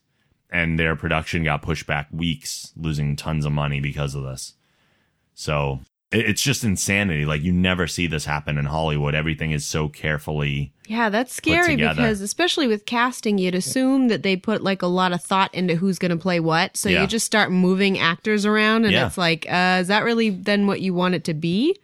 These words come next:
Speaker 1: I don't know how an actor can just leave a production like that either. That's just, like, Jude Law just goes, "All right, well, if she's not involved anymore, neither am I."
Speaker 2: There's
Speaker 1: Like,
Speaker 2: gotta
Speaker 1: that's
Speaker 2: be more
Speaker 1: crazy.
Speaker 2: to it because, yeah, you would risk, like, not getting hired for other
Speaker 1: Right.
Speaker 2: Thing, so there's gotta be more to that.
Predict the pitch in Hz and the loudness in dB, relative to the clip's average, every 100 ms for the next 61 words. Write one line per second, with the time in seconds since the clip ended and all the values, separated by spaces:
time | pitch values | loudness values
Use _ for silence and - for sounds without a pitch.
0 | - 98 131 160 95 87 85 80 82 - | -2 0 2 2 2 2 2 0 -2 -6
1 | 76 85 80 80 82 78 73 76 82 - | -4 -2 -2 -4 -4 -2 -4 -2 -2 -2
2 | 87 73 69 71 71 92 80 65 - _ | -4 -2 -4 -4 -2 -4 -4 -10 -14 _
3 | _ _ _ _ _ _ _ - 87 78 | _ _ _ _ _ _ _ 0 0 0
4 | - - - 85 - 85 85 76 95 92 | -12 -12 -8 -8 -6 -2 -2 0 0 2
5 | 87 85 80 80 80 101 98 95 87 82 | 2 0 -4 -4 0 2 2 2 2 0
6 | - 92 92 78 78 76 78 78 78 78 | 0 -2 0 0 -2 -2 0 0 0 0
7 | 76 73 78 82 71 67 247 240 320 330 | 0 0 0 0 -2 0 0 0 2 2
8 | 320 262 220 214 208 196 147 240 214 180 | 2 2 4 4 4 2 0 0 2 2
9 | 160 - 185 202 180 196 208 180 175 202 | 0 -4 -2 -2 -2 0 2 4 2 2
10 | 202 185 185 - - 175 160 170 165 175 | 2 2 0 0 -2 -2 2 2 2 0
11 | 156 165 156 135 151 - 156 156 151 160 | 2 2 2 0 -2 -4 -2 0 0 -2
12 | 156 95 78 - _ - 190 165 156 165 | 0 2 2 -4 _ -2 0 0 -2 -2
13 | 170 180 185 175 165 160 165 160 156 170 | -2 -2 0 0 0 2 0 0 -2 -2
14 | 156 151 151 | 0 0 -2